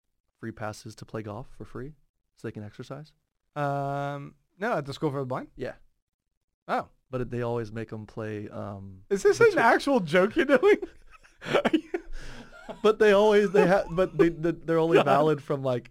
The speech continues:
Speaker 1: nine P M to, you know, five A M. 'Cause
Speaker 2: Moving
Speaker 1: they're, they're
Speaker 2: on.
Speaker 1: prob-, they're probably better than most at playing golf in the dark. That's all I mean to say.
Speaker 2: <laughs> Oh, God. Let's move on.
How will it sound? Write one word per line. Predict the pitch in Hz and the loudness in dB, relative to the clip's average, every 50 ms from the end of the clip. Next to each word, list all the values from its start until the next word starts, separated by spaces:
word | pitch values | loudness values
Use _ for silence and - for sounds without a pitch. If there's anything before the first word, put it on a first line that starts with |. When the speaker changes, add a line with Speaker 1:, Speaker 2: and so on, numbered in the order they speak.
| _ _ | _ _
Speaker 1:
nine | 139 131 131 127 131 131 135 | -8 -4 -4 -2 -2 -4 -6
P | 123 - - 131 127 123 | -8 -10 -8 -6 -6 -4
M | 120 120 113 117 113 - | -6 -6 -8 -10 -14 -10
to, | - 131 120 117 113 113 | -8 -6 -6 -6 -6 -8
you | 131 117 | -8 -8
know, | 110 113 110 110 _ _ _ - | -10 -10 -12 -14 _ _ _ -12
five | 110 113 110 104 | -10 -10 -8 -8
A | 107 104 | -10 -10
M. | 104 - - - 117 127 _ _ _ _ _ - - - _ _ _ _ _ _ _ _ _ _ _ _ _ _ _ 254 _ _ _ _ _ _ _ _ _ _ _ _ _ _ _ _ _ _ _ _ _ _ _ _ _ _ _ _ _ _ - - - _ _ _ _ _ _ _ _ _ | -12 -12 -16 -18 -20 -20 _ _ _ _ _ -20 -20 -20 _ _ _ _ _ _ _ _ _ _ _ _ _ _ _ _ _ _ _ _ _ _ _ _ _ _ _ _ _ _ _ _ _ _ _ _ _ _ _ _ _ _ _ _ _ _ -20 -20 -20 _ _ _ _ _ _ _ _ _
'Cause | - 220 | 6 6
Speaker 2:
Moving | 226 - 190 185 175 | 6 8 8 4 6
Speaker 1:
they're, | 214 262 | 6 6
they're | 277 311 311 | 8 10 10
Speaker 2:
on. | 311 294 - | 10 8 8
Speaker 1:
prob-, | - - - - - | 2 -4 -4 -2 2
they're | 214 269 302 | 2 2 4
probably | 302 311 285 285 285 262 | 6 4 4 4 4 2
better | 196 165 220 240 240 240 226 | 2 2 2 2 2 2 2
than | 226 208 | 0 0
most | 196 220 240 269 247 - | 2 0 0 0 0 -2
at | 202 180 | -4 -2
playing | - 214 214 208 | 0 -2 -2 0
golf | 202 208 226 240 - | 0 -2 -2 -4 -4
in | 294 | -8
the | 330 349 | -6 -4
dark. | 381 415 427 392 214 - - - _ | -2 -2 0 0 -2 -2 -4 -12 _
That's | - 311 - | -8 -4 -2
all | 392 381 330 | 0 2 2
I | 285 | 2
mean | 277 247 | 2 2
to | 202 180 | -2 -2
say. | - - 156 160 220 320 349 320 | -2 0 0 0 0 0 -2 -6
Speaker 2:
<laughs> | - - - _ 415 - _ - 381 - _ _ 339 - _ _ 330 - _ _ _ _ _ _ - - - - - - - - - - | -8 -18 -18 _ -12 -12 _ -10 -12 -12 _ _ -12 -12 _ _ -14 -14 _ _ _ _ _ _ -20 -20 -14 -12 -10 -10 -10 -10 -12 -10
Oh, | 247 226 220 147 _ - | -10 -10 -10 -12 _ -10
God. | 123 107 107 107 110 110 - _ | -8 -8 -6 -8 -8 -10 -12 _
Let's | - 175 170 _ | -14 -14 -12 _
move | 185 165 151 135 - | -10 -10 -10 -10 -10
on. | - - - - 113 | -16 -16 -16 -18 -20